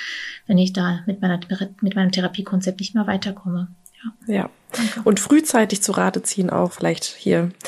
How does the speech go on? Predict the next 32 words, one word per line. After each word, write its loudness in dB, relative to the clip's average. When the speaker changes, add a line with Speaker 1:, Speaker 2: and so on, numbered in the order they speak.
Speaker 2:
der 4
Hinweis. 6
Also 6
das 4
finde 4
ich 0
wirklich 2
nochmal 6
schöne 6
Aufforderungen 4
und 2
positive 6
Aufforderungen 2
jetzt -2
zum 2
Abschluss. 2
Ja, 4
das 0
ist 2
ein 6
großes, 6
großes 6
Thema 6
und 2
wir 4
können 4
auch 0
in 6
diesem 6
langen, 4
umfangreichen 4
Gespräch, 2